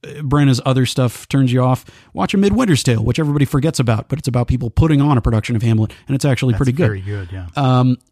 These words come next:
Speaker 1: there, there are a lot of different interesting takes on stuff, and the Hollow Crown series, having, having come out relatively recently, I mean, it's, it is a, it's a murderer's row of people that you would never get to see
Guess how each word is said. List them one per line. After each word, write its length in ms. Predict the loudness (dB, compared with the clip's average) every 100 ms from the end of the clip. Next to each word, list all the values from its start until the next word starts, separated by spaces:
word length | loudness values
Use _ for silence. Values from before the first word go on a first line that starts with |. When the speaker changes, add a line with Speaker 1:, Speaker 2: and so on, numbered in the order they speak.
| -20 -12
Speaker 1:
there, 380 | -6 0 2 0
there 340 | -4 -2 0
are 160 | 2 2
a 80 | 0
lot 220 | 0 -2
of 160 | -4 -2
different 340 | -2 0 -2
interesting 440 | -2 -4 -4 -4 -4
takes 260 | -4 -4
on 180 | -2 -4
stuff, 340 | -4 -4 -6 -4
and 240 | -4 -2
the 60 | -2
Hollow 260 | 0 0 0
Crown 300 | 0 0 0
series, 540 | -2 0 0 0 -4 -12 -20 _
having, 400 | -4 -2 0 -2 -2
having 280 | -2 0 -2
come 220 | 0 0
out 180 | 0 -2
relatively 580 | -2 0 0 0 0 -2
recently, 640 | -2 -4 -4 -2 -2 -4 -8 _ _
I 40 |
mean, 160 | 0 2
it's, 320 | 0 -2 -6 -4
it 120 | 0
is 160 | 0 2
a, 140 | 0
it's 140 | 0 0
a 60 |
murderer's 600 | 2 2 2 2 0 0
row 420 | -2 -2 0 0 -2
of 220 | -4 -6
people 300 | -6 -4 -2
that 180 | -4 -4
you 160 | -4
would 280 | -2 -2 0
never 300 | 0 0 -2
get 220 | -4 -6
to 140 | -2 -4
see 420 | -2 -2 -2 -4